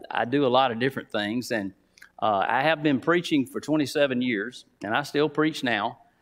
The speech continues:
Um, and I taught at Faulkner for ten years. Uh, I taught Bible courses over there, uh, w-, went to school at Southern Christian. And, um, so I really, uh,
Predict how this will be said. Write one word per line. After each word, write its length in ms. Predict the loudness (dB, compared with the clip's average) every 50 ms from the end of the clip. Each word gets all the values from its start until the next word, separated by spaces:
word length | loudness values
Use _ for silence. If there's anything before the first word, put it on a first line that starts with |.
| _ _ _ _ _ _ _
Um, 540 | -2 0 0 0 -2 -4 -6 -8 -10 -12 -16 -20 _ _ -20 -10 -4
and 300 | -2 -2 0 0 0 0
I 140 | 0 0 0
taught 280 | 0 2 2 4 4
at 100 | 2 0
Faulkner 400 | 0 0 0 0 0 -2 -6 -8
for 140 | -8 -8 -10
ten 280 | -8 -6 -4 -4 -2 -4
years. 420 | -4 -6 -8 -12 -14 -16 -20 -20 _ _ _ _ _ -6
Uh, 140 | -4 -2 -2
I 40 | -2 0
taught 240 | 0 0 0 2
Bible 260 | 4 2 2 2 0 -2
courses 400 | -2 -2 -2 -2 -4 -6 -8 -6
over 160 | -8 -6 -4
there, 320 | -2 0 0 0 -2 -2 -6 _ _ _ -8
uh, 200 | -6 -4 -6 -6
w-, 220 | -6 -8 -12 -10 -8
went 180 | -8 -8 -8 -8
to 60 | -12
school 260 | -6 -4 -4 -2 -2
at 80 | -4 -6
Southern 260 | -6 -6 -4 -6 -6
Christian. 480 | -4 -4 -4 -4 -6 -8 -8 -8 -6 -8
And, 120 | -10 -12 -16 _ _ _ _ -20 _ _ _ -8
um, 420 | -6 -4 -4 -6 -8 -10 -14 -18 -20 _ _ _ _ _ _ _ _ -20 _ _ -12
so 300 | -2 0 2 2 2 2
I 120 | 2 0
really, 440 | 2 4 4 4 4 4 2 2 0 -4 -12 -20 _ _ _ _ _ _ _ _ _ _ _ _ _ _ _ _ _ -10 -8
uh, 280 | -6 -4 -4 -6 -6